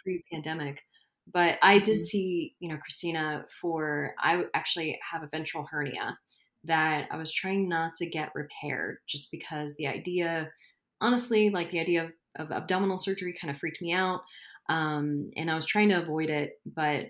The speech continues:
Speaker 1: <laughs> I also just felt like I was tight in general down there, just in my abdominal area anyways. And, you know, in my forties, a female, and I just wanted everything to, to be checked out just to make sure, like, "Hey,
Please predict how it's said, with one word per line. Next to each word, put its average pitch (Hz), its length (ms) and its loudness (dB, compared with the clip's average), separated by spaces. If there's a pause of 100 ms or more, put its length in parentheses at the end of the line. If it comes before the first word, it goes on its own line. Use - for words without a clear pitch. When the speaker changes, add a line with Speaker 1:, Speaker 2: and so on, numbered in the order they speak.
Speaker 1:
<laughs> - 100 -14
I 196 280 6
also 233 320 6
just 208 320 4
felt 185 260 4
like 180 200 2
I 156 160 -2
was 180 280 -2
tight 185 400 4
in 180 180 0
general 190 500 2
down 262 260 4
there, 285 280 2 (320)
just 233 200 4
in 240 80 6
my 208 140 8
abdominal 175 540 2
area 170 380 2
anyways. 233 800 2 (480)
And, 185 520 0 (160)
you 262 140 4
know, 190 360 2 (160)
in 226 120 4
my 240 120 8
forties, 180 540 2 (160)
a 165 100 -2
female, 160 760 -2
and 160 180 -4
I 160 100 -2
just 196 220 -4
wanted 196 260 0
everything 170 480 -2
to, 151 140 -6
to - 500 -18
be 240 140 2
checked - 340 -4
out - 180 0 (120)
just 202 200 -2
to 208 40 2
make 190 180 4
sure, - 360 -4
like, - 200 -6
"Hey, - 380 -4